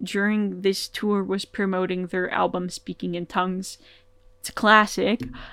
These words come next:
Um, it is directed by Jonathan Demme, who directed arguably one of the best movies of all time, and that is Silence of the Lambs. <laughs> So, um,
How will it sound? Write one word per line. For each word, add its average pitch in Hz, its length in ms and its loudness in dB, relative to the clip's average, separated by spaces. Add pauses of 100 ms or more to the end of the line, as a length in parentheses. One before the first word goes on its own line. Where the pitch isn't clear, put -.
(160)
Um, 208 340 4 (100)
it 202 120 4
is 208 120 4
directed 190 380 -2
by 180 160 2
Jonathan 180 560 -2
Demme, - 360 0 (100)
who - 360 -2 (560)
directed - 520 0 (1400)
arguably 254 380 6
one 185 160 0
of 180 60 -2
the 175 60 -4
best - 200 -6
movies 202 220 -6
of - 80 -8
all - 100 -10
time, - 520 -6 (520)
and 208 100 2
that 190 140 2
is 175 100 -6
Silence - 360 -2
of - 60 -8
the - 80 -6
Lambs. - 540 -6 (140)
<laughs> - 140 -18
So, 247 480 6 (340)
um, 208 380 6